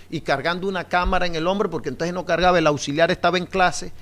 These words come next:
con el camarógrafo, entonces con el trípode, uno ya viejón. No, no, llegué con una insolación terrible, pero la, la exposición hermosa.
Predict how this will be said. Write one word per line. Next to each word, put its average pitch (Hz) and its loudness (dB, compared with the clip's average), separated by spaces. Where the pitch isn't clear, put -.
con 151 0
el 151 -4
camarógrafo, 175 0
entonces 151 -6
con 147 -8
el 135 -6
trípode, 180 -4
uno 175 -6
ya 165 2
viejón. 190 2
No, 156 0
no, 143 -2
llegué 165 0
con 135 -2
una 151 0
insolación 147 0
terrible, 165 0
pero 117 -2
la, 113 -8
la 135 -2
exposición 131 -4
hermosa. 123 -4